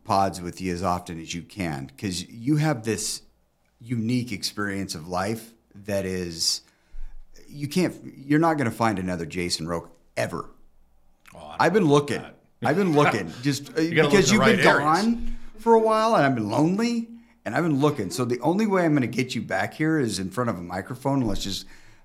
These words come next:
Speaker 1: this is B S sometime.
Speaker 2: All right.
Speaker 1: Uh, because the folks out there are dealing with an addict.
Speaker 2: Mm-hmm.
Speaker 1: The folks out there are dealing with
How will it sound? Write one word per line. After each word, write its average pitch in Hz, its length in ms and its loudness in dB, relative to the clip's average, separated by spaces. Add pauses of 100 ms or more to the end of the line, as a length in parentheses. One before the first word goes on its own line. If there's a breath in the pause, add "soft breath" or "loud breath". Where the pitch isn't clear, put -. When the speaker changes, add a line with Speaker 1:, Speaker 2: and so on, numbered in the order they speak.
(100)
Speaker 1:
this 104 240 -4
is 101 120 -4
B 110 300 0
S 117 360 -2 (100)
sometime. 151 720 0
Speaker 2:
All 101 80 -12
right. 127 180 -14 (180)
Speaker 1:
Uh, 135 180 0 (280)
because 143 440 2 (520)
the 127 120 -6
folks 214 360 0
out 147 240 2
there 107 380 0
are 135 260 6
dealing 92 400 -4
with 87 200 -8
an 92 80 -4
addict. 67 500 -8 (180 loud breath)
Speaker 2:
Mm-hmm. 85 140 -16 (140)
Speaker 1:
The 113 80 -6
folks 196 340 -2
out 143 200 2
there 113 300 -2
are 127 240 2
dealing 113 420 0
with 104 320 -4